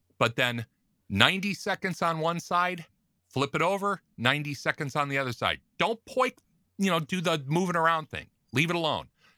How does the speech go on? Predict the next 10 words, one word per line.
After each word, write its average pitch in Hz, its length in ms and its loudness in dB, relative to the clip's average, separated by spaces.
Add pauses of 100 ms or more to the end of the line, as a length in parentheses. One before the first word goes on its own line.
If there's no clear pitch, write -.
(140)
Have 160 320 2
your 160 380 0 (100)
oven 170 540 -2 (500)
up 117 160 4
to - 100 2
five 165 440 -2
hundred 160 260 -4
degrees. 139 680 -4 (520)
And 117 180 2
then 175 420 -2